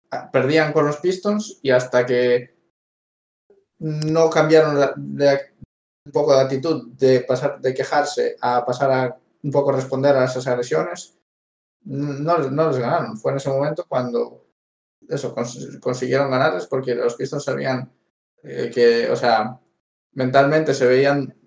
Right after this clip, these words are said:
ganadores cuando, cuando, cuando ellos les, les intimidaban y no había respuesta por parte de, de los jugadores de Chicago. Cuando en el momento en que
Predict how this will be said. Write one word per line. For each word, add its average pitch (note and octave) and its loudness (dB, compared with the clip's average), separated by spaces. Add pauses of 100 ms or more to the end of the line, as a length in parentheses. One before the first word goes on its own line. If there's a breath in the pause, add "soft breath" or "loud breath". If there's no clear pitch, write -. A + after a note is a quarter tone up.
(480)
ganadores C#3+ 4 (640)
cuando, B2 4
cuando, A#2 2
cuando A#2+ 2
ellos C3+ 0
les, C3 0
les A#2+ -4
intimidaban B2+ 2
y B2+ -4
no C#3 6
había A#2+ 6
respuesta - -4
por - -10
parte A2+ -2
de, A#1 -2
de A#2 -4
los - -4
jugadores A#2+ 2
de G#2+ -12
Chicago. - -2 (300)
Cuando A#2+ 6
en A#2+ 4
el A#2+ 0
momento C#3+ 0
en C#3 -6
que C#3 -4